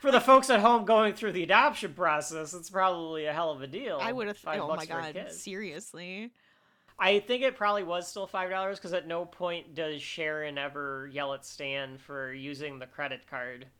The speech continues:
Speaker 2: I guess that's true. Yeah. 'Cause
Speaker 1: So
Speaker 2: other-, otherwise they probably would have been like, "Oh, the adoption fee is this much, and, like, the,
Speaker 1: And
Speaker 2: the
Speaker 1: they say it,
Speaker 2: sponsorship
Speaker 1: and they
Speaker 2: fee is
Speaker 1: say
Speaker 2: this."
Speaker 1: it was a mix-up.
Speaker 2: It was
Speaker 1: They
Speaker 2: a
Speaker 1: definitely
Speaker 2: mix-up.
Speaker 1: do say it was a mix-up,
Speaker 2: True.
Speaker 1: so.
Speaker 2: So it's still five bucks. Yeah, that's actually pretty great.
Speaker 1: Yeah.
Speaker 2: Good job.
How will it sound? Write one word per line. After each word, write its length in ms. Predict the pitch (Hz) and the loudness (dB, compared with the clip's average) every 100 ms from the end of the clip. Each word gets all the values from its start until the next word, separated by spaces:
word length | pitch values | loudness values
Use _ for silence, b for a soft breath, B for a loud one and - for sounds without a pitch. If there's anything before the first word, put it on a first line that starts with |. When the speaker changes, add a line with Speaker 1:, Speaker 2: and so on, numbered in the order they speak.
| _ | _
Speaker 2:
I 100 | - | -8
guess 220 | 233 277 294 | -2 -2 2
that's 340 | 285 247 - | 2 2 -4
true. 580 | - - 208 165 151 170 _ | -8 -4 -2 -2 -6 -10 _
Yeah. 520 | - 196 208 185 165 170 - _ _ _ _ _ | -16 -6 -4 -2 -4 -8 -14 _ _ _ _ _
'Cause 140 | - 269 | -4 4
Speaker 1:
So 60 | |
Speaker 2:
other-, 180 | 233 240 | 4 6
otherwise 520 | 226 254 262 226 226 | 6 6 6 6 6
they 100 | 220 | 2
probably 280 | 220 226 208 | 2 4 4
would 120 | 208 | 4
have 80 | 208 | 2
been 140 | 208 202 | 0 2
like, 160 | 202 | 2
"Oh, 140 | 269 226 | 2 2
the 100 | 214 | 2
adoption 520 | 196 208 277 - 202 | 2 2 0 -4 -6
fee 220 | - 185 | -6 -4
is 160 | 190 202 | -4 -4
this 300 | 214 262 - | -6 -6 -6
much, 320 | 175 170 - | -4 -4 -4
and, 140 | 208 | -4
like, 220 | 190 185 - | -2 -4 -2
the, 120 | 214 | 2
Speaker 1:
And 220 | 196 277 | 4 4
Speaker 2:
the 40 | 330 | 2
Speaker 1:
they 60 | |
say 180 | 254 320 | 4 6
it, 40 | 370 | 6
Speaker 2:
sponsorship 300 | - - 202 | 6 2 2
Speaker 1:
and 80 | 208 | 2
they 80 | 202 | 2
Speaker 2:
fee 60 | |
is 60 | 208 | 2
Speaker 1:
say 140 | 214 | 2
Speaker 2:
this." 120 | 240 | 2
Speaker 1:
it 80 | 262 | 2
was 200 | 170 165 | 2 0
a 460 | 160 147 143 131 131 127 | 0 0 0 -2 -4 -8
mix-up. 500 | 143 147 - 127 110 | -6 -6 -6 -6 -4
Speaker 2:
It 100 | 220 | 2
was 180 | 247 262 | 2 4
Speaker 1:
They 60 | |
Speaker 2:
a 40 | 233 | 2
Speaker 1:
definitely 260 | 214 175 165 | 2 0 -2
Speaker 2:
mix-up. 100 | - | -4
Speaker 1:
do 300 | 156 147 135 _ | -4 -6 -8 _
say 240 | - 160 | -6 -4
it 40 | 139 | -4
was 160 | 135 | -6
a 60 | 131 | -8
mix-up, 340 | 117 117 - 117 | -14 -16 -12 -6
Speaker 2:
True. 200 | 254 180 | -4 -2
Speaker 1:
so. 60 | |
Speaker 2:
So 180 | 165 254 | -2 -4
it's 80 | 214 | -2
still 180 | 370 330 | -4 0
five 240 | 302 294 | 0 0
bucks. 260 | 349 302 - | -2 -4 -4
Yeah, 220 | 320 320 | -2 0
that's 200 | 190 - | 0 0
actually 260 | 269 - | -2 -2
pretty 160 | 277 269 | -4 -4
great. 280 | 269 285 - _ | -2 -4 -6 _
Speaker 1:
Yeah. 140 | - | -14
Speaker 2:
Good 60 | - | -8
job. 200 | 269 185 | -6 -8